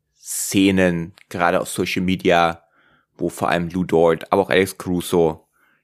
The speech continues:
damit davon kommen, immer wieder zu schlagen, ihre Gegner im Sinne von nach dem Ball schlagen und die Hand oder den Arm, Körpertreffen ihres Gegners, indem sie mit Festhalten davon kommen. Ich glaube,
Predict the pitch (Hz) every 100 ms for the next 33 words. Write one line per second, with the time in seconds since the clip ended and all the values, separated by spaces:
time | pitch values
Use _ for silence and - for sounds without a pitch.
0 | _ 85 95 95 90 92 87 - 90 95
1 | 95 90 90 82 80 85 _ - - 107
2 | - 90 92 90 90 - 90 90 92 95
3 | 92 85 87 87 87 87 87 95 92 92
4 | - 90 87 85 78 - - - 90 87
5 | 85 87 82 85 50 82 82 80 - _
6 | _ _ - 95 90 - 87 - 87 87
7 | 87 90 85 87 80 - - _ _ _
8 | _ _ _ _ _ 92 92 82 90 85
9 | - - _ _ _ _ - 92 - 117
10 | - - 101 95 95 90 - 95 90 -
11 | 101 85 85 82 _ _ _ _ - -
12 | 104 98 117 127 120 113